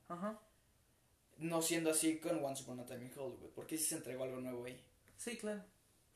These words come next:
Speaker 1: Pues la, la realidad es que a mí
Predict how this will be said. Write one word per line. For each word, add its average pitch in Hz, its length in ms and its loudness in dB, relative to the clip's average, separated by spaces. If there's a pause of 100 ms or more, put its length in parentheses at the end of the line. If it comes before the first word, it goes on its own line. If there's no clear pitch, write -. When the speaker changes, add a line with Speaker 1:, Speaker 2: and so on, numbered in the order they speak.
(380)
Speaker 1:
Pues - 440 0 (260)
la, 170 280 8 (160)
la 170 180 6
realidad 180 320 6
es - 160 2
que 165 180 2
a 151 60 4
mí 160 60 -4